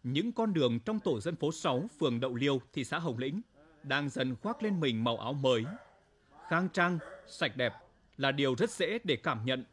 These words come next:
Hệ thống điện được lắp mới, công rãnh thoát nước được mở rộng, lòng lề đường được đổ bê tông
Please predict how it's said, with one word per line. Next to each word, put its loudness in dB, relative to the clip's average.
Hệ 4
thống -2
điện 4
được -2
lắp -6
mới, 4
công 0
rãnh -2
thoát -8
nước 0
được -4
mở 2
rộng, 0
lòng 0
lề 4
đường 4
được -4
đổ 4
bê 2
tông 4